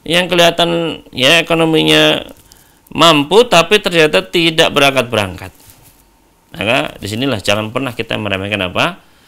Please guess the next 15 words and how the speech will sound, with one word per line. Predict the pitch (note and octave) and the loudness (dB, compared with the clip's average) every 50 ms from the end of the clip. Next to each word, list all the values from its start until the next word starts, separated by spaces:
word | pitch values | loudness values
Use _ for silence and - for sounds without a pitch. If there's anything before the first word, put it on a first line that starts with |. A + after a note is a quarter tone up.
| _ _ _ | _ _ _
An-niyah. | - G2 G2+ G2+ F#2 F2+ F#2+ G#2 A2 G#2+ G2+ G2 G#2 G#2+ G2+ F#2 - - - _ _ _ | -6 -4 -4 -4 -4 -6 -6 -6 -6 -6 -2 -2 -2 -2 -2 -6 -14 -20 -20 _ _ _
Niat | - F#2+ G2+ A2+ B2 A#2 A2 - | -10 -2 0 2 2 2 2 0
kita | A2+ G2+ - A2+ G#2+ | -4 -2 0 0 0
harus | G#2 G#2 - | 0 0 -2
ikhlas | G#2 F2+ - B2 D3 E3+ E3 - - - | -4 -2 2 4 4 4 4 2 -4 -2
karena | - A#2+ A#2 A#2 A2+ | -4 -2 -2 -2 -2
Allah | G#2+ G#2 G2+ | -2 -4 -6
Subhanahu | - - F#2+ F#2+ G2+ G#2 G#2 G2+ F#2+ A2 D3+ F3 D#3 | -8 -6 -6 -4 -2 -2 0 0 0 0 0 0 -2
wa | A2+ | -2
taala. | - - F#2 F2 F2+ F2+ E2+ - _ _ _ _ - - - - - - - - - - - - - _ | -2 -4 -4 -4 -6 -8 -12 -18 _ _ _ _ -20 -20 -20 -20 -20 -20 -20 -20 -20 -20 -20 -20 -20 _
Kemudian | - - F#3+ A3+ B3 C4+ C4 B3 A#3+ A3+ G#3 | -2 2 4 6 8 8 6 6 6 4 4
faedah | - A3 G#3 G#3+ G3+ G#3 | 6 6 6 6 6 4
selanjutnya, | G3+ - G3 F#3 F#3 G3 G#3+ A3 - D#3 D3 D3+ D#3+ F#3 A3 A3+ A#3 - - - - | 4 6 6 6 6 6 4 4 4 4 4 6 6 4 2 -2 -6 -10 -16 -6 0
yang | D3 D#3 E3+ F3 F3 | 2 4 4 2 2
ketiga, | - E3+ D#3+ D#3+ D#3 D#3 E3 D3+ C#3+ D#3 E3 F3+ A3+ B3+ - - | 4 6 6 6 6 4 2 2 6 6 8 8 6 6 2 -4